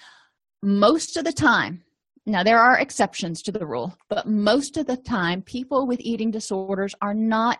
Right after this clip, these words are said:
going to fit in or even go, <laughs> even be treatment compliant with going to Overeaters Anonymous,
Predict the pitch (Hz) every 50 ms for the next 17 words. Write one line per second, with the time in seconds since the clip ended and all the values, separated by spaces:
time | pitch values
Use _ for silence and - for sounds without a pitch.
0 | - 190 208 202 208 220 214 220 - 233 214 202 190 - _ _ _ _ _ _
1 | _ _ - - 226 - - 226 247 254 208 160 127 160 185 202 _ _ _ _
2 | _ _ _ _ - 196 202 175 - 214 202 190 185 175 160 185 202 196 165 151
3 | 165 208 - _ _ _ _ _ - 202 196 214 - 208 185 - 220 208 202 214
4 | 202 196 202 - - 247 - - 196 - 190 - - 220 208 208 202 180 170 165
5 | - - _ - _ _ _ - 208 208 202 - 208 202 196 196 196 - - 196
6 | 185 185 180 185 170 165 160 160 - 175 156 147 123 104 90 78 82 - - -
7 | -